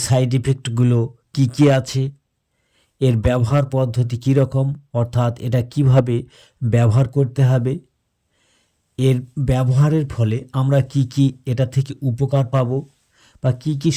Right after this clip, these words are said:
সমস্যার জন্য এটাকে ব্যবহার করব, বিস্তারিত ইনফরমেশন নিয়ে এই ভিডিওতে আলোচনা করা হয়েছে। ভিডিওটি প্রথম থেকে শেষ পর্যন্ত দেখতে থাকুন। হিমালয়া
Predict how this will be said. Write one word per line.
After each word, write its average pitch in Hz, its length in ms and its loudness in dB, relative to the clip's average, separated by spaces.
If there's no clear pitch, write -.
সমস্যার 120 480 0
জন্য 151 220 -2
এটাকে 135 280 -2
ব্যবহার 120 380 2
করব, 107 220 -2
বিস্তারিত 147 680 0
ইনফরমেশন 139 680 0
নিয়ে 104 180 -2
এই 139 180 2
ভিডিওতে 127 480 0
আলোচনা 139 380 0
করা 101 240 -4
হয়েছে। 98 380 -8
ভিডিওটি 143 520 0
প্রথম 143 340 0
থেকে 135 300 -2
শেষ 139 160 0
পর্যন্ত 113 400 0
দেখতে 139 320 -4
থাকুন। 92 320 -6
হিমালয়া 156 540 2